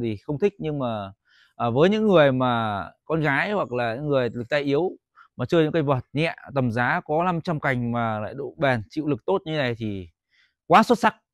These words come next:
Quá xuất sắc. Thử xem nhá. Ui giời ơi. Phá hủy luôn. Làm lại nhá.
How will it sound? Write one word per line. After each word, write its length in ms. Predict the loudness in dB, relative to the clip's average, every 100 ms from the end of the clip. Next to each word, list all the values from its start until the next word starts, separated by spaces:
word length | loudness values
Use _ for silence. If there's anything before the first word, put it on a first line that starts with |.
| _ _ _ _ _ _ _
Quá 120 | -2
xuất 160 | -2 -6
sắc. 160 | -6 -10 _ _ _ _ _ _ _ _ _ _ _ _ _ _ _ _ -2
Thử 100 | 2
xem 200 | 2 2
nhá. 140 | 0 -2 _ _ _ -20 -18 -2 4 4 4 4
Ui 180 | 8 8
giời 160 | 8 6
ơi. 200 | 6 4 -8 _ _ _ _ _
Phá 120 | -2 0
hủy 180 | 2
luôn. 220 | 2 0 -2 _ _ _ _ _ _ _ _ _ _ _ _ _ _ _ -12
Làm 140 | -8
lại 160 | -6 -6
nhá. 200 | -8